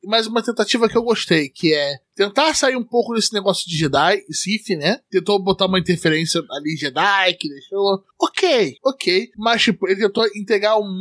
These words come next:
o, botar o mundo, tipo, ah, não, vem o Império, eles querem cagar nossa água, isso tem influência negativamente na sociedade. Aí começa a criar pequenas guerrilhas pra tentar fazer ataque terrorista,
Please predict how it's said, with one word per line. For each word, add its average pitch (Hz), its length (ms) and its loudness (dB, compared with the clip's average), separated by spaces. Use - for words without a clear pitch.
o, 170 280 2
botar 185 320 0
o 202 80 0
mundo, 196 180 -2
tipo, 190 240 -2
ah, 190 240 2
não, 175 380 0
vem 170 160 -4
o 175 60 -12
Império, 180 760 0
eles 147 140 -6
querem 185 200 -4
cagar 180 320 0
nossa 170 340 -4
água, 180 760 0
isso 180 200 -8
tem 175 100 0
influência 175 380 -4
negativamente 165 580 -2
na 156 80 -2
sociedade. 190 640 -2
Aí 165 120 -4
começa 190 320 -2
a 190 40 -6
criar 180 400 0
pequenas 185 420 -2
guerrilhas 180 720 -2
pra 180 160 -2
tentar 175 260 -4
fazer 170 200 0
ataque 165 280 -6
terrorista, 190 800 -2